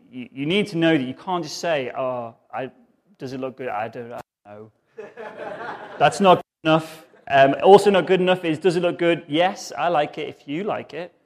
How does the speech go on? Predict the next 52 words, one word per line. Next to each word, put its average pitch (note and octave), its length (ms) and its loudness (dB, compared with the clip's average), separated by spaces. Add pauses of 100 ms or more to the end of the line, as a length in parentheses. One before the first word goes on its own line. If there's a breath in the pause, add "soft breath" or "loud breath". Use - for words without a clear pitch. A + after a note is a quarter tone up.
I G#2 60 -12
like G#2 240 -12
it D3 80 -12
if - 80 -16
you C3+ 80 -12
like A#2+ 300 -10
it." A2 140 -14 (360)
Also D3+ 340 2
not F3+ 240 4
good G3+ 140 8
enough. C3+ 280 0
You D3+ 80 -8
need F3+ 180 0
to - 60 -14
come D#3 320 -2
up D3+ 200 0
with C#3+ 100 -8
something C#3 280 -4
thoughtful E3+ 540 4
and C3 140 -8
sensible B2+ 720 -6
and D3 180 -4
honest, C#3+ 600 0
of C#3 100 -20
course, C3+ 280 -4
as B2 100 -12
well. C#3 100 2
I'm C3 60 2
not C#3+ 140 0
suggesting C3 420 -6
that B2 100 -12
you A#2+ 80 -10
make B2+ 240 -8
it - 80 -12
up. A2+ 180 -12 (800 soft breath)
So E3+ 260 4
when F3+ 180 6
my F#3+ 160 4
turn F#3+ 300 -2
came, C#3+ 520 -4
I C3 100 -6
headed E3 280 -2
over E3+ 260 4
and C3 100 -2
gave C#3+ 240 0
my C#3 300 -2
opinion C#3+ 520 -6
on B2 160 -10
the B2+ 60 -10
outfit B2+ 460 -10 (240)
that A#2 140 -12
Antonia A#2+ 560 -16